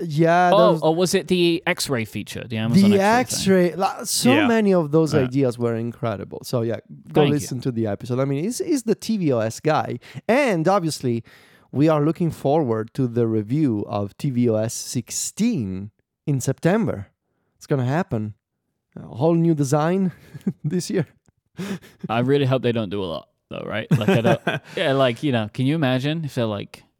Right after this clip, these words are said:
Speaker 2: "This year we've decided to focus primarily on T V O S."
Speaker 1: Oh, no.
Speaker 2: Can you imagine that? Like, that's it.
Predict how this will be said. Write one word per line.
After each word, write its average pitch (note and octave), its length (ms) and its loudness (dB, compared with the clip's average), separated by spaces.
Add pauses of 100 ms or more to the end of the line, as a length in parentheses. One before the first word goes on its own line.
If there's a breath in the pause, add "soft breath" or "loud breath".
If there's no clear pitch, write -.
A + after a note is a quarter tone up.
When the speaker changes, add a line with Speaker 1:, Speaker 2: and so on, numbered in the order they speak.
(100)
Speaker 2:
"This E3 200 -4
year G2+ 180 -4
we've G2+ 160 -6
decided A2 500 -6
to A#2 60 -8
focus - 380 -6
primarily B2 680 -4
on G2 120 -8
T - 180 -10
V G2 200 -6
O F#2+ 100 -10
S." - 380 -14
Speaker 1:
Oh, D#3 100 -4
no. G#2+ 260 -4 (280 loud breath)
Speaker 2:
Can F3+ 140 2
you B3+ 80 4
imagine F3+ 340 0
that? A3+ 260 -2
Like, B2+ 240 0
that's - 280 -2
it. A#2 220 -4